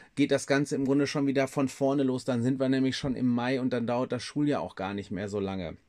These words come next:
Vielleicht noch eine Sache zu Englisch. Wir schreiben jetzt die Klassenarbeit und, äh, die vierte Arbeit dieses Schuljahres quasi wird dann die mündliche Prüfung sein. Und deswegen haben wir uns auch dazu entschlossen, eben jetzt eine Klassenarbeit zu schreiben,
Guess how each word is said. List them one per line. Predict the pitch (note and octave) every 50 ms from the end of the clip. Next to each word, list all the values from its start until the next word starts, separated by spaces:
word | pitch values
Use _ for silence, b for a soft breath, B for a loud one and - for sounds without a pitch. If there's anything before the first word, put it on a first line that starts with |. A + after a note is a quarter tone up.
| _ _ _ _ _ _ _ _ _ _ _ _ _ _ _ -
Vielleicht | - - B2 C3 C3 - -
noch | C3 -
eine | - A#2 A#2+ B2+ B2+ B2
Sache | B2 C3 - C3
zu | G#2+ - - -
Englisch. | - B2+ C#3+ D3+ D3+ D3 - -
Wir | B2+
schreiben | B2+ - - B2 A#2+ A#2 A#2+
jetzt | A2+ B2 A#2+ - - -
die | A2 -
Klassenarbeit | - C#3 C3+ - - D#3+ C#3 C#3+ D3+ C#3 C#3 C#3+ D3 D3 D3 - B B B B B B B B -
und, | B2+ B2+ C3 C3+ C3+ - - -
äh, | - A#2 A#2+ A#2+ A#2+ A#2+ A#2+ A#2+ B2
die | A#2+ A2 A#2 A#2 A2+ A#2 A#2 -
vierte | - - - - - D#3 F3 F3+ - - D3 A2 - -
Arbeit | G#2 G#2+ A#2 B2 A#2 A#2+ A2 G#2 G2 - - -
dieses | A2+ A#2 A2+ A#2 A#2 A2 - - -
Schuljahres | - - C3 B2+ B2 A#2+ A#2+ A#2+ A2+ B2 C3 - -
quasi | - - A2+ A2 A#2 A#2+ A2+ A#2+ B2 B2 B2+ B B B B B B B -
wird | B2 A2 A2+ A#2+ C3 C3+ C3 - - - -
dann | A#2+ B2 B2 B2+ B2 A2+
die | A#2+ A#2+ A#2+ A#2+ A#2 -
mündliche | A2 A2 A#2 A#2 - - A2 - A#2+
Prüfung | - - - B2+ A#2+ - - A#2 G#2+ F#2
sein. | E2+ F#2 - - - -
Und | - - G#2 G#2+
deswegen | A#2 A2+ - - B2 A#2 A2+
haben | A#2+ A#2+ A#2+ A#2
wir | A#2 A#2
uns | A#2+ - -
auch | - A2+ A2+
dazu | - A#2+ A2 - - C3
entschlossen, | G#2+ A2+ - - - G#2+ A2 - - G#2 -
eben | F2 G#2 G2+ G#2+
jetzt | G#2 A#2+ B2 - - -
eine | G2 G#2+ G#2+
Klassenarbeit | - - C3+ C3+ - - A2 A2+ A2+ A#2 A2+ A2+ -
zu | - A#2+
schreiben, | A2 - - A2+ A2 A2 A2 A2 A2 A2+ A2+